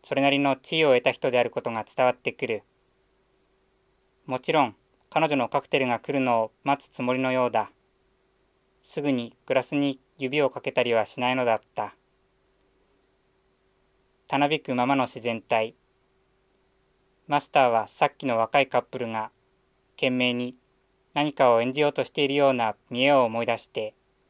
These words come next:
人の仕草をナチュラルに仕立てゆく期間と、きらびやかな花の咲き誇るシーズンとの不一致に、ちょっとした感慨を込めるくらいだった。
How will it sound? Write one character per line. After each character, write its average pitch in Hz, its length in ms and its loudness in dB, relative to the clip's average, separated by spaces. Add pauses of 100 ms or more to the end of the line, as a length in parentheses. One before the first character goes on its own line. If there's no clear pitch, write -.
(680)
人 - 200 -6
の 143 120 0
仕 - 160 -8
草 131 340 0
を 110 120 -4 (360)
ナ 139 120 -2
チ 156 100 -4
ュ - 20 2
ラ 156 80 6
ル 143 100 2
に 120 180 -4
仕 - 100 -16
立 143 140 0
て 147 100 2
ゆ 139 80 2
く - 220 -18
期 - 120 -20
間 127 220 0
と、 110 300 -4 (840)
き - 120 -8
ら 147 80 2
び 147 100 -2
や 143 100 6
か 123 180 -2
な 110 200 -4 (300)
花 135 240 -2
の 135 180 2
咲 131 200 -6
き - 80 -18
誇 143 280 -2
る 120 40 -4
シ 151 180 -4
ー 135 40 -4
ズ 131 100 -6
ン 123 80 -6
と 123 100 -6
の 113 100 -6
不 135 140 -6
一 123 280 -10
致 120 40 -8
に、 110 200 -12 (920)
ち - 80 -8
ょ - 20 -4
っ - 40 -6
と - 160 -4
し - 100 -8
た 139 220 4
感 135 300 -4
慨 139 240 4
を 131 40 2
込 - 140 -8
め 139 100 2
る 135 80 0
く - 140 -12
ら 131 100 4
い 123 40 4
だ 117 80 2
っ - 80 -6 (120)
た。 107 220 -4